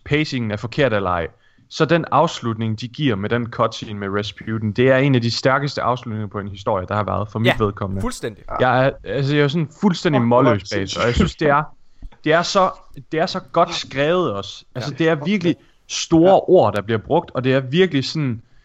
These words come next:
Speaker 1: øh, man sidder bare in awe bagefter.
Speaker 3: Ja.
Speaker 1: Altså,
Speaker 3: Rasputins,
Speaker 1: øhm,
Speaker 3: øh, dialog, den,
Speaker 1: ja.
Speaker 3: øh, den, altså,
Speaker 1: Den
Speaker 3: det
Speaker 1: er
Speaker 3: med
Speaker 1: så
Speaker 3: Justice,
Speaker 1: sick.
Speaker 3: det var virkelig, øh, sindssygt. Jeg synes
Speaker 1: Ja.
Speaker 3: stadigvæk, at, at Anna Bray, hun underminerer det en lille smule, når hun slutter af med at sige,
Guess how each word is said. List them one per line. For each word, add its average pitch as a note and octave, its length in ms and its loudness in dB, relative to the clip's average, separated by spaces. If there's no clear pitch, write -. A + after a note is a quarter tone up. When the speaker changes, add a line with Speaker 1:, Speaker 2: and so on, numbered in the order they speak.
Speaker 1:
øh, - 60 -4
man C#3 240 0
sidder D#3+ 260 4
bare C#3 320 6
in C3+ 260 2
awe C3+ 380 4
bagefter. A2+ 460 0
Speaker 3:
Ja. F#2 60 -4
Speaker 1:
Altså, A2+ 200 -4
Speaker 3:
Rasputins, A3 600 2
Speaker 1:
øhm, E3 140 4
Speaker 3:
øh, D#3 120 2
dialog, E3 360 4
den, D#3 220 2
Speaker 1:
ja. C3+ 160 0
Speaker 3:
øh, B2+ 60 -4
den, D#3+ 220 2
altså, C#3+ 200 -4
Speaker 1:
Den C3 100 0
Speaker 3:
det F3+ 120 6
Speaker 1:
er - 120 4
Speaker 3:
med D3+ 80 0
Speaker 1:
så C3+ 380 0
Speaker 3:
Justice, C#3 320 -2
Speaker 1:
sick. - 140 -16
Speaker 3:
det E3 80 0
var D#3 60 4
virkelig, D#3 300 2
øh, C3+ 140 -4
sindssygt. D3 420 -2
Jeg D#3 80 4
synes F#3 200 2
Speaker 1:
Ja. - 40 -6
Speaker 3:
stadigvæk, F3+ 400 4
at, D#3 180 -6
at D3+ 80 2
Anna D#3 260 2
Bray, F#3+ 280 4
hun E3 120 0
underminerer D#3+ 380 2
det D3 80 0
en D3 100 -2
lille G#3+ 180 0
smule, F#3 340 2
når E3 60 2
hun D#3 160 -2
slutter D#3 260 2
af E3+ 140 6
med D#3+ 100 2
at D3 100 -2
sige, D#3+ 360 -4